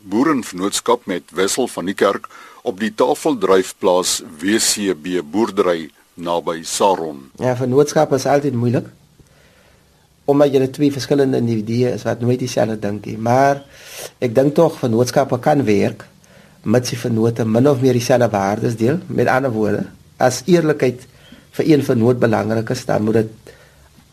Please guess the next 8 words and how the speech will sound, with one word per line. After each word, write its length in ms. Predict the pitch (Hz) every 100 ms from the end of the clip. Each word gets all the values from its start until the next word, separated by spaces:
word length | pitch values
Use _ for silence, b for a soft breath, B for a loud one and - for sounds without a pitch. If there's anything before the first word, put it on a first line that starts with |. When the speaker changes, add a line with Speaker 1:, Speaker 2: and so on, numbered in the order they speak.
| _
Speaker 2:
natuurlik 580 | - 120 117 208 185 156
vir 160 | - 139
die 60 |
ander 200 | 127 123
vennoot 360 | 117 113 107 -
ook 80 | -
belangrik 540 | 87 98 101 - -
is. 80 | -